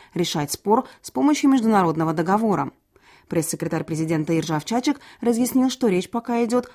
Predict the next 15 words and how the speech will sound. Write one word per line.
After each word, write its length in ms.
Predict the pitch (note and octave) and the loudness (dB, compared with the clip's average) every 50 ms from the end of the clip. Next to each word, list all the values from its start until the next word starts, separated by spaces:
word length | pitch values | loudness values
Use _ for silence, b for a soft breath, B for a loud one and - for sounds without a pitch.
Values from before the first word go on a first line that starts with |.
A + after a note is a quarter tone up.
| B | B
о 100 | B A#3+ | B -4
первом 300 | - - A3+ G#3 G3 F#3+ | -2 0 2 2 2 0
предложении. 720 | F#3 G#3+ G3 F3 G3 G#3 A3 A3 G#3 E3 D3 C3+ C3+ C3 C#3+ - _ _ _ _ _ _ _ _ _ | 0 -2 0 0 0 0 2 2 2 2 2 0 -2 -4 -6 -10 _ _ _ _ _ _ _ _ _
По 100 | - - | -4 -2
мнению 280 | F3 F3 D#3+ D#3+ D#3 D#3 | 0 2 2 2 2 2
Лубомира 360 | D#3+ D#3+ D#3+ D#3+ E3 D#3 D#3 | 2 2 2 0 0 0 -2
Заоралека, 680 | D3+ D#3 D3+ D3+ D3+ E3+ G3+ A3+ B3+ C4+ C4 C#4+ C4+ C4+ B B B | -2 -2 -2 -2 0 0 0 0 0 0 0 -2 -2 -2 B B B
договор 380 | B G#3 G#3 G3+ A3+ A#3 C#4 D4+ | B -4 -2 0 0 0 0 0
о 80 | D4 C4+ | 2 2
выдаче 340 | A#3+ A#3 A3+ A#3 - - | 0 0 -2 -2 -6 -6
детей, 380 | G3+ G#3 G3+ - - G#3+ A3 A3 B B B | -6 -6 -4 -2 0 0 0 -2 B B B
который 340 | B - F#3+ F3+ G3 F#3 F#3 | B -4 -2 0 0 0 0
предложил 440 | F3 - F#3+ F3 F#3+ F#3+ F#3 F3+ E3 | 0 -2 -2 0 0 -2 -2 -4 -6
составить 460 | - E3 D3+ - - D#3+ D3+ D3+ - | -6 -6 -6 -6 -4 -4 -4 -4 -6
президент, 480 | - D#3+ D#3 D#3 D3 D#3+ F#3 A3+ A#3+ | -6 -6 -4 -4 -2 -2 -2 -2 -2